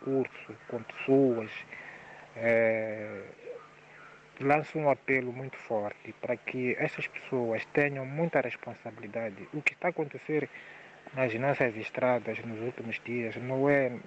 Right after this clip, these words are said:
nada bonito. Nós temos assistido muita, eh, muito banho de sangue nas nossas rodo-, nas nossas rodovias devido a uma,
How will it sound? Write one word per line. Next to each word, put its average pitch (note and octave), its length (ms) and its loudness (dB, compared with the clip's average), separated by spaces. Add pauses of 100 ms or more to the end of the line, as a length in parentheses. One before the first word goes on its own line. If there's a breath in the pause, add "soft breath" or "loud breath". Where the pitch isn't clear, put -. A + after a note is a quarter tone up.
(140)
nada B2 280 -4
bonito. G#2+ 480 -8
Nós C3+ 160 -4
temos C#3 280 -4
assistido A#2+ 640 -4
muita, C3 600 0 (1040 loud breath)
eh, A#2 260 4
muito C3+ 280 -2
banho B2 360 0
de G2+ 80 -14 (100)
sangue A#2 240 -8
nas A2+ 200 -8
nossas A2+ 320 -10
rodo-, G#2 380 -6 (120)
nas B2 240 -6
nossas A#2+ 280 -6
rodovias A2 640 0 (600 loud breath)
devido C#3 540 4
a D3 120 6
uma, C#3+ 720 0